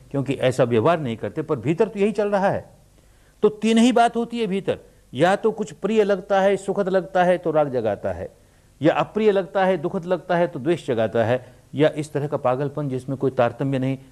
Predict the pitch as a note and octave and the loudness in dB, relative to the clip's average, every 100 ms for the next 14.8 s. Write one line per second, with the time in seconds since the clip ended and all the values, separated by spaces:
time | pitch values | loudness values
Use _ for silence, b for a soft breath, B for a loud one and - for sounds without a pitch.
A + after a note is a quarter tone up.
0 | - B2+ B2+ A#2 B2 C3+ C3 B2 - B2 | -2 -2 0 -2 -2 -2 -2 -6 -4 -6
1 | B2+ B2 A#2 - A#2 A#2 B2+ B2+ - G#2+ | -6 -4 -6 -6 0 0 0 -4 -2 0
2 | A2+ B2+ B2 B B A#2+ A#2+ A#2+ G#2 C3+ | 2 0 -4 B B -2 0 2 4 2
3 | B2+ B2 B2 A#2+ A#2+ A#2 A#2 - - A#2 | 2 0 -2 2 0 0 -6 -10 -6 -4
4 | G#2+ - F#2+ E2+ A2+ B2 G2+ - - - | -2 -4 -4 -4 -2 -2 -4 -10 -14 -20
5 | _ _ _ _ - - - - B B | _ _ _ _ -20 -20 -20 -20 B B
6 | B B B - B3+ D4 C4 G#3+ A#3 F3+ | B B B 0 4 4 2 -2 -2 0
7 | B3 B3 A3+ A#3 A#3 A#3 G#3 A3+ B3+ A3+ | 0 0 -8 -8 -6 -2 -2 -2 -6 -10
8 | A3 G3+ G#3+ A#3 A3 - A3+ - A3+ F#3+ | -10 -2 2 2 2 0 -2 0 -2 0
9 | F#3+ A3+ - - B3 C#3+ - B B A2+ | -2 -4 -6 0 0 0 -10 B B 0
10 | D3 D#3+ D#3+ C3+ C3 D#3+ D3+ C#3+ C3 A#2+ | 2 2 -2 0 2 2 0 -4 -6 -8
11 | A#2 G#2 G#2+ A2 G2+ G#2 C3 C3 A2 E2+ | -8 -8 -6 -6 -6 -4 -4 -4 -4 -4
12 | C3 E3+ - B2 A#2 G#2 G2 F#2+ F#2+ G#2 | -4 -4 -4 -8 -6 -6 -4 -6 0 0
13 | F#2+ B2 C3 G#2+ G2 E3+ E3+ F3 E3+ E3+ | 2 0 0 -2 0 2 2 2 2 0
14 | E3 C#3+ A#2+ A2+ F2 A#2 - - | 2 0 2 0 2 0 -2 -10